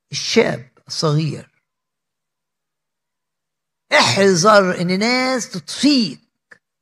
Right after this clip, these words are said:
ودايمًا ارجع للرب، ودايمًا اسأل الرب، واعلن ايمانك ان الرب لن يضللك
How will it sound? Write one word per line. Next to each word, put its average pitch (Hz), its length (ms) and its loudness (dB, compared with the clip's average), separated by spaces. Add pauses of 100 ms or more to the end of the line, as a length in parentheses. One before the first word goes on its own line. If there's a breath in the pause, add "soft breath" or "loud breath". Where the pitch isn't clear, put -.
(2500)
ودايمًا 254 1120 4 (120)
ارجع 220 360 2
للرب، 196 600 2 (460)
ودايمًا 240 840 4
اسأل 220 500 4
الرب، 196 520 2 (760)
واعلن 247 420 6
ايمانك 233 580 2
ان 208 120 0
الرب 208 380 2
لن 269 360 2
يضللك 247 760 2